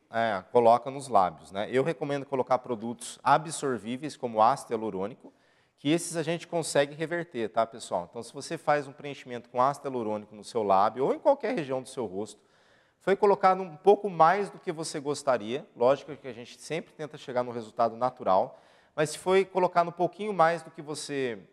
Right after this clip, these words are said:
gostaria, você pode usar a hialuronidase. Então, você acaba dissolvendo esse ácido hialurônico e aí você pode dissolver completamente, se você não tiver gostado, e voltar ao seu estado de antes do preenchimento. É cem por cento seguro.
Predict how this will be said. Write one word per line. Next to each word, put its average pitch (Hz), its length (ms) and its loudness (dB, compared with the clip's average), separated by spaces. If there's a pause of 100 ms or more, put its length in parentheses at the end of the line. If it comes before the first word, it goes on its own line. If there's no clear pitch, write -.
gostaria, 127 520 2
você 156 220 -8
pode 151 220 0
usar 143 220 4
a 151 40 4
hialuronidase. 160 1200 2
Então, 107 140 -10
você 117 180 -8
acaba 127 260 0
dissolvendo 127 800 -4
esse 135 220 0
ácido 117 260 2
hialurônico 107 680 -4 (680)
e 151 280 2
aí 156 120 4
você 160 220 -4
pode 175 200 2
dissolver 175 460 -2
completamente, 190 760 0
se - 100 -20
você 127 180 -12
não 120 80 -8
tiver 117 220 -2
gostado, 135 560 0 (120)
e 156 240 -12 (140)
voltar 160 300 2
ao 151 100 4
seu 156 160 -8
estado 135 500 0
de 131 180 -2
antes 143 460 -2 (120)
do 139 80 -12
preenchimento. 135 580 -12
É 107 160 -6
cem - 320 -6
por 180 180 -8
cento 170 240 -10
seguro. 98 360 -18